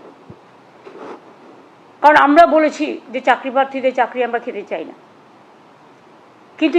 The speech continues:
যেহেতু এখনো রিভিউটা হয়নি, কারণ রিভিউ পিটিশন পেন্ডিং আছে এবং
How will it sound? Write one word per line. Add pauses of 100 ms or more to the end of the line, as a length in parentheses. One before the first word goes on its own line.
(120)
যেহেতু (180)
এখনো (100)
রিভিউটা (100)
হয়নি, (2250)
কারণ (140)
রিভিউ (100)
পিটিশন (100)
পেন্ডিং (160)
আছে (1700)
এবং